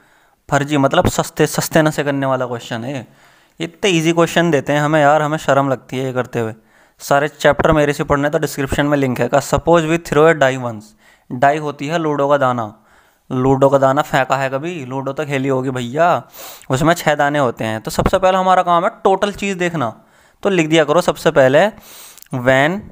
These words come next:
when we throw,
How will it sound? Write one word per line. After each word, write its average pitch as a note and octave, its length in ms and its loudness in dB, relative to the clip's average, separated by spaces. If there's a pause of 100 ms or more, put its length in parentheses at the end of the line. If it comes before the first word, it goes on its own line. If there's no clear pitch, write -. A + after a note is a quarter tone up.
(440)
when B2+ 500 0 (1500)
we C#3 280 2 (180)
throw, B2+ 400 4